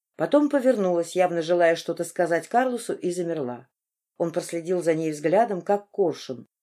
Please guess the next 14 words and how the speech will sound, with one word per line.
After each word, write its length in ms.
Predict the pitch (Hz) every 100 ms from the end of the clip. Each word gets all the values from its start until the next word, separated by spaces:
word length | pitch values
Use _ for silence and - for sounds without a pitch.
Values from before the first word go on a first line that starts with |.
| _ _
бросился 500 | 151 175 165 143 -
к 60 | -
столу, 380 | - 143 185 214
где 200 | 139 139
увидел 380 | 135 175 151
белый 400 | 123 147 190 185
лист 200 | 127 135
бумаги. 580 | 127 135 117 110 113 101 _ _ _ _ _ -
Карлос 440 | 196 175 147 -
развернул 480 | 147 147 160 165 151
листок, 540 | 139 139 - 226 247
секунду 480 | - - - 254 247
разглядывал 640 | 156 143 143 135 127 147 165
написанное. 760 | 185 196 196 - 196 196 196